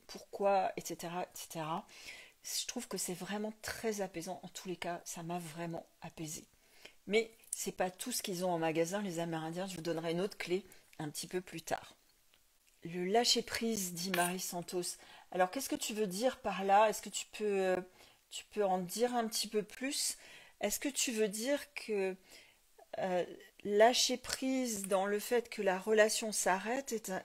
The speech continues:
est une clé ? Ou est-ce que c'est autre chose que tu veux dire ? Je pense qu'effectivement, le fait de, de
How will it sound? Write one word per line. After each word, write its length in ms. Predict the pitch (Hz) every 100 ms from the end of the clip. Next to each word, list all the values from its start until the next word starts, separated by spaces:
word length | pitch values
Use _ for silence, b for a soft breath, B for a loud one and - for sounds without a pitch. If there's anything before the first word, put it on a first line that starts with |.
| -
est 180 | 196 185 - - - -
une 160 | 214 208
clé ? 500 | - 208 208 311 - B B B B B B B - 214
Ou 160 | 208 -
est-ce 180 | 208
que 100 | -
c'est 200 | 208 220 -
autre 340 | 214 - 202
chose 320 | - 180 175
que 80 | 185
tu 180 | - 170
veux 140 | 170
dire ? 260 | 160 160 156 - - _ _ _ _ _ b b - _ _ _ _ 180
Je 160 | 208
pense 420 | 208 262 285 277
qu'effectivement, 760 | - 220 226 - - 226 240 233
le 100 | 196
fait 240 | 185 226
de, 260 | 185 196 190 180
de 180 | 185